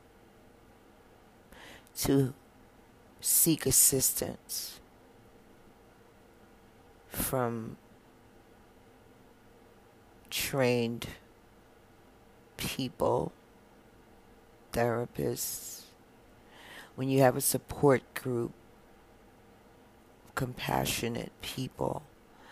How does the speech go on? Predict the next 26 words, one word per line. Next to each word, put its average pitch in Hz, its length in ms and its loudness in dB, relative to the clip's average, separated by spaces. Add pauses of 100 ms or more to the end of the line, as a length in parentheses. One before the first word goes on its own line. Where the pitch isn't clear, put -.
(380)
that 135 180 10
are 127 80 8
willing 123 520 4
to - 220 0
listen, 120 720 0 (880)
even 139 360 4
if 127 200 0
they 127 160 2
want 123 300 0
to 123 60 -4
speak - 460 -2
the 135 100 0
words 123 500 0
of 123 160 -4
"it's - 180 -4
gonna 117 320 -2
be 117 220 -2
all 113 180 0
right." 120 400 -2 (1400)
And 127 160 -4
sometimes 127 1040 0
when 123 220 -2
you're 117 140 0
healing, 117 800 0 (2750)
that 135 460 6 (720)
can 135 380 0